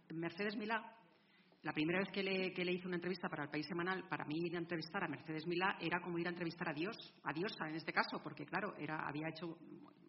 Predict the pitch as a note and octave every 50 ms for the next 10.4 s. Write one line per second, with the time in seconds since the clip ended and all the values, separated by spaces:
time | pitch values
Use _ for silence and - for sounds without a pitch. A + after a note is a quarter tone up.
0 | - - D#3 D#3+ D3 D3+ D#3+ E3+ D3+ E3+ E3 D#3+ D#3+ - F3 E3 - - E3 D3+
1 | D#3+ D#3 D3+ - - D3 C#3 - - - - - - - - - E3 E3+ D#3+ D3+
2 | D#3 D#3+ E3+ D#3+ - F#3 D#3 D#3 D3+ D#3 D3+ D3 D3 C#3+ D3 D#3+ D#3 - - -
3 | D#3 D3+ D3+ D3 D3+ D3+ D#3 - - E3 D#3+ E3 D#3+ - E3 C#3+ - C3+ B2+ -
4 | F#3+ G3+ - - - - D3 - - D#3+ G#3+ - - - - - - - - -
5 | - - G#3 F#3+ F3+ F#3 G3 - - A3 G#3+ D4 D4 C#4+ C#4+ - - F4+ C4 C#4+
6 | D4+ A3+ F3+ G3 A3+ G#4 - - A3+ - - - - - _ _ _ _ _ -
7 | D3+ C3 C#3 F3+ G3 G3 - F3+ F#3 F#3 F3 D#3+ D3+ - D3+ D#3+ E3 - D3 D3
8 | C#3+ C#3 C#3 C#3+ - - - - - _ - - D3 - - G3 A#3+ D4 - -
9 | G3 E3+ D#3+ D3+ D3 E3 E3+ E3 E3 - D3 - - E3 D3+ D#3+ D3+ D#3 D3+ C#3
10 | - D3 - - F3+ D3+ - -